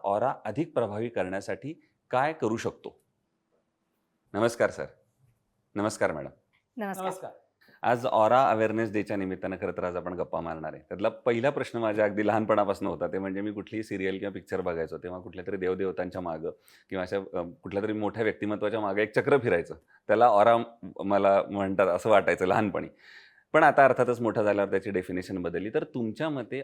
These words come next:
Speaker 1: ऑराची व्याख्या काय?
Speaker 2: खरं तर ऑरा म्हणजे काय, तर प्रत्येक वस्तूच्या भोवती असणारं ऊर्जा क्षेत्र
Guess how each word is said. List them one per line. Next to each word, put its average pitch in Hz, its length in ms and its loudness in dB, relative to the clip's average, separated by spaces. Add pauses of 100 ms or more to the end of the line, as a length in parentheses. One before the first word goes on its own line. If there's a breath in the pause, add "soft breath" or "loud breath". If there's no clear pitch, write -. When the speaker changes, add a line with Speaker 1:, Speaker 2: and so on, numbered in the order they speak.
Speaker 1:
ऑराची 101 540 -4
व्याख्या 95 400 -8
काय? - 180 -10 (420)
Speaker 2:
खरं 269 180 -4
तर 339 200 -2
ऑरा 277 380 -2
म्हणजे 320 280 -4
काय, 214 280 -2 (120)
तर 294 120 -2
प्रत्येक 330 760 -8
वस्तूच्या 311 580 -6
भोवती 277 300 -6
असणारं 269 360 -6
ऊर्जा 247 320 -8
क्षेत्र 240 360 -10